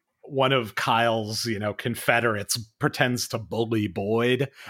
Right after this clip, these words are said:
and Kyle comes in and saves the day. <laughs> And, like, and Boyd's like, "What, what the hell is going on here, <laughs> guys? I don't want anything to do with either one of you." And he's just gonna go and drink alone. But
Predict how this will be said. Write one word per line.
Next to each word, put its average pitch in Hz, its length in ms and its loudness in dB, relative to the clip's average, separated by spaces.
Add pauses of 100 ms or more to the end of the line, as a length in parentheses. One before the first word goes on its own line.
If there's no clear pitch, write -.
(200)
and 113 300 0
Kyle 120 380 2
comes 120 360 0
in 127 180 0
and 98 140 -6
saves 135 580 2
the 123 100 -4
day. 143 320 4 (140)
<laughs> 170 180 2 (260)
And, 147 160 -4
like, 131 300 -6 (380)
and 143 140 -2
Boyd's 160 400 2
like, 120 340 0 (160)
"What, 151 520 -6
what 175 160 0
the 156 80 4
hell 120 180 0
is 101 100 -10
going 92 260 -4
on 90 180 -12
here, 110 140 -6 (140)
<laughs> - 140 -6
guys? 160 300 0
I 160 100 4
don't 180 120 2
want 151 160 0
anything 135 320 0
to 117 80 -2
do 123 260 2
with 113 280 -2
either 123 300 2
one 107 260 -8
of - 40 -16 (120)
you." - 140 -12 (1000)
And 110 320 2
he's 117 220 0
just - 200 -2
gonna 120 160 2
go 110 220 2
and 101 120 -6
drink 104 280 -6
alone. 85 520 -10
But 95 200 -8